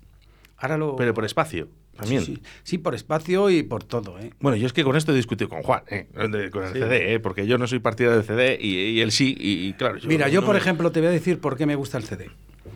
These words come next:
Speaker 1: Yo, ha, ha habido temas que me han encantado, el principio y el final, y el medio digo, "Joder, ¿cómo podría eliminar esto del medio?". Que me, me
Speaker 2: Dices, "Con el vinilo
Speaker 1: y
Speaker 2: no, no
Speaker 1: con el,
Speaker 2: puedo".
Speaker 1: y gracias al C D algunas cosas, pues, las he eliminado,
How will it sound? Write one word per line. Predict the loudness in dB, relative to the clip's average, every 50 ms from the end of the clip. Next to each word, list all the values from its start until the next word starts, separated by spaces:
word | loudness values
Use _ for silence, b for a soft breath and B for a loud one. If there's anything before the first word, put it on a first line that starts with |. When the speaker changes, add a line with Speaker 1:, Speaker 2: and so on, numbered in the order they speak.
| -20 -20 -16 -8
Speaker 1:
Yo, | -4 -4 -4 -4 -2
ha, | -4 -4 -4
ha | -4 -4
habido | -4 -2 -2 -2 -2 -2
temas | -2 -2 -2 0 -2 -4 -6 -10 -16 -18 -18 -12
que | -8 -8
me | -6 -4
han | -2 -2
encantado, | -2 -2 -4 -6 -6 -6 -4 -4 -4 -4 -6 -10 -18 -20 -16 -14
el | -12 -10
principio | -4 -2 -2 -2 0 -2 -2 -2 -2 -2
y | -2
el | -2
final, | 0 -2 -2 0 0 -2 -4 -8 -8
y | -8 -6
el | -4 -2 0
medio | 0 0 0 2 0 0
digo, | 0 -2 -4
"Joder, | -4 -6 -6 -6 -8 -8 -8
¿cómo | -6 -6 -6 -4
podría | -4 -2 -2 0 0 0 0
eliminar | 0 0 0 -2 -2 -2 -4 -4
esto | -6 -4 -4 -4 -4
del | -4 -4
medio?". | -2 -2 0 0 0 -2 -2
Que | -2
me, | -4 -4 -4
me | -4 -6 -8 -10 -14 -12 -10
Speaker 2:
Dices, | -6 -4 -2 -2 0
"Con | 0 0 0
el | 0
vinilo | 0 2 2 4 4
Speaker 1:
y | 4
Speaker 2:
no, | 4
no | 4 4
Speaker 1:
con | 4 4 4
el, | 4
Speaker 2:
puedo". | 2 2 0
Speaker 1:
y | -2 -2
gracias | 0 0 0 0 0 0 2
al | 2 0 0
C | 0 0 0
D | 0 0 0
algunas | 0 0 0 0 0 0 -2
cosas, | -2 -4 -2 0 0 -2 -2 -4
pues, | -10 -12 -8 -6
las | -6 -2 0
he | 0
eliminado, | 0 2 0 0 0 0 -2 -2 -4